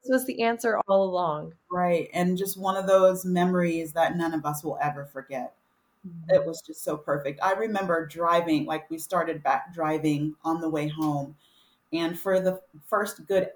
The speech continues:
Speaker 2: hour driving home, all I could do was cry at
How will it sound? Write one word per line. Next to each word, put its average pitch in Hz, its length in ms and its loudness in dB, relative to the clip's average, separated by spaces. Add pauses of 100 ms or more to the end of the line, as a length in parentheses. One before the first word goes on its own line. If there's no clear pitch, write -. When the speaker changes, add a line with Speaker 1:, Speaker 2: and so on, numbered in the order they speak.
Speaker 2:
hour 151 420 4
driving 156 480 0
home, 156 360 2
all 180 220 4
I 240 80 4
could 240 200 -6
do 180 160 -4
was 156 220 -6 (300)
cry 147 460 -10 (600)
at - 200 -4